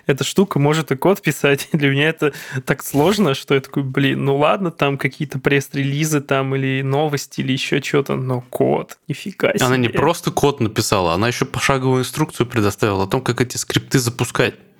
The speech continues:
Speaker 2: и деплоить.
Speaker 1: А, блин.
Speaker 2: Это, да. А, его коллега, который совсем не разбирается в программировании, за пятнадцать минут смог создать рабочее расширение переводчик для Chrome.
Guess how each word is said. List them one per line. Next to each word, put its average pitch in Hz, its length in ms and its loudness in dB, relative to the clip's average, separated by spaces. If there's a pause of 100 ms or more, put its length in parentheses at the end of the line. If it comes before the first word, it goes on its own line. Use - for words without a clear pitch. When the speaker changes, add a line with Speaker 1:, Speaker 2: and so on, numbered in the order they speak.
(200)
Speaker 2:
и 110 80 2
деплоить. 110 640 0
Speaker 1:
А, 139 380 2 (580)
блин. 139 340 0
Speaker 2:
Это, 104 640 0 (180)
да. 95 280 0 (2500)
А, 110 180 2
его 110 200 2
коллега, 139 360 -2
который 117 300 0
совсем 113 380 0
не 107 60 2
разбирается 107 500 -2
в - 60 -8
программировании, 107 720 0
за 101 160 -4
пятнадцать 120 440 -2
минут 123 200 2
смог - 260 0
создать 107 400 0
рабочее 101 520 0
расширение 104 580 0
переводчик 104 640 -2
для 95 140 2
Chrome. 87 380 -2